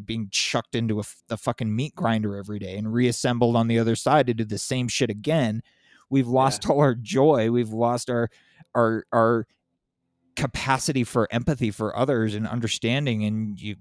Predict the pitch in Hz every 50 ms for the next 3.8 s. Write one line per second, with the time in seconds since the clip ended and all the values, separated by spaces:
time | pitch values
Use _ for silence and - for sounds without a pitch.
0 | - 110 98 - - 107 110 117 123 123 127 120 127 120 - - - 110 123 127
1 | 131 131 117 107 104 98 - - - - - - 135 139 139 131 131 131 - 139
2 | 113 101 92 - - - - - - - - 127 123 117 113 110 - 107 95 92
3 | 92 92 92 92 - - 101 101 101 - - 92 98 92 90 98